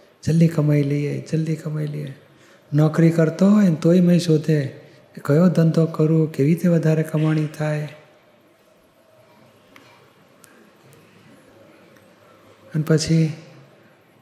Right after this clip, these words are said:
અને એને ગુરુ મળી આવે, "જો, એકના દસ થશે, આવી રીતે રોકાય, આમ છે, તેમ છે." અને પછી હલવાઈ જાય, એવો સટ-, અટવાઈ જાય કે પછી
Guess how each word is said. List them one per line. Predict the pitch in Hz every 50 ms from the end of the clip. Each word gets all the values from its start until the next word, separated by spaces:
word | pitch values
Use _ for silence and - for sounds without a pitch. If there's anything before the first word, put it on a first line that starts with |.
| _ _ _ _ _ _ _ _ _ _ _ _ _ _ _ _ _ -
અને | 147 156 156 151
એને | 151 160 165 160 151 - 156 156
ગુરુ | 160 190 185 185
મળી | 170 160 156 151 151 151
આવે, | 143 139 139 139 139 127 - - - - - - - _ _ _ -
"જો, | 160 160 160 147 139 - - - - - - - _ _ _ -
એકના | 147 151 - 156 151
દસ | 147 147 151 151 151 -
થશે, | 156 147 - - 147
આવી | 139 139 143
રીતે | 147 143 - 151
રોકાય, | 151 151 147 - 156 151 143 135
આમ | 135 147 156 151
છે, | 147 - - 160 143
તેમ | - - 156 156 151 147
છે." | 147 - 151 151 139 - - _ _ _ _ _ _ _ _ _ _ _ _ _ _ _ _ _ _ -
અને | 170 156 -
પછી | - 143 139 - 165 143
હલવાઈ | 123 170 165 165 156 143 135 127
જાય, | - - 135 135 135 135 131 - - - -
એવો | 143 143 160 180 170
સટ-, | 170 - 165 160 160 - 180 165 - - - - - _ _ _ _ _ -
અટવાઈ | 165 165 196 202 202 185 160
જાય | 135 147 139 135 123 113 - - - - - _ _ - _ _ _ _ _ -
કે | 160 151
પછી | - 151 139 - 160 165 175 185